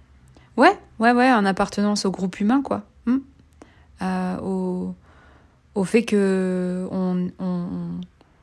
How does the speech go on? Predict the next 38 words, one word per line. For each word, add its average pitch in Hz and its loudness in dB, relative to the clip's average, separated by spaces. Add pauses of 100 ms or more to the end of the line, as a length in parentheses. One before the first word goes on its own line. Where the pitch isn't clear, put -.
(1000)
on 196 2
a 196 2
tous 208 -2
besoin 202 2
de 196 2
se - 0
dépenser. 208 0 (1120)
Et 196 0
quand 208 0
au 208 4
théâtre, 220 4
il 208 2
y - 2
avait 190 2
ce 190 -6
truc, 220 -6
on 196 2
a 185 4
tous 185 -6
besoin 196 -2
de 196 0
beauté. 208 0 (840)
Et 190 4
je - -4
pense 202 -2
que 196 -4
dans 180 0
le 180 0
sport, 214 0
il 196 2
y 185 4
a 180 4
aussi, 185 -2
enfin, 180 -6
faut 185 -6
pas 190 -2
se - -6
leurrer. 208 0